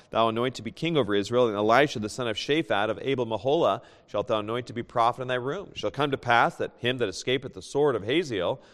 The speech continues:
so Jehu slay, and him that escapeth from the sword of Jehu shall Elisha sh-, slay. Yet have I left me seven thousand Israel, all the knees which have not bailed unto Baal, uh, not bowed unto Baal, excuse me, and every mouth which hath not kissed him." So he departed thence and found Elisha the son of Shaphat,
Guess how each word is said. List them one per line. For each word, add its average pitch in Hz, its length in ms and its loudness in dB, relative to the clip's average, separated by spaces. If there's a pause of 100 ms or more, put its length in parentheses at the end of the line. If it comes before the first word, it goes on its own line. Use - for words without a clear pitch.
(220)
so 117 160 -8
Jehu 127 380 2
slay, 147 400 0
and 95 100 -4
him 131 200 -4
that 113 120 2
escapeth 135 400 -4
from 123 120 -12
the 117 60 -8
sword 131 200 2
of 113 80 2
Jehu 135 320 2
shall 156 220 2
Elisha 165 380 2
sh-, - 180 -12 (140)
slay. 62 360 -4 (580)
Yet 98 200 0
have 123 140 12
I 131 120 12
left 139 320 6
me 139 100 0
seven 143 380 2
thousand 143 380 2
Israel, 117 280 2
all 117 140 6
the 131 80 -4
knees 131 320 0
which 107 120 -8
have 101 140 0
not 110 260 2
bailed 110 220 2
unto 98 140 -6
Baal, 92 340 0 (580)
uh, 113 320 -6
not 127 360 2
bowed 156 320 8
unto 101 160 -2
Baal, 95 240 2
excuse 120 340 -6
me, 104 120 -8
and 123 100 -4
every 107 160 -2
mouth 104 280 0
which 107 120 -8
hath 107 160 -4
not 135 180 -4
kissed - 260 -6
him." - 160 -12
So 113 120 -4
he 120 80 2
departed 147 420 2
thence 139 320 -4
and - 140 -14
found 113 240 0
Elisha 120 340 4
the 143 120 -6
son 147 180 -2
of 147 80 0
Shaphat, - 460 -6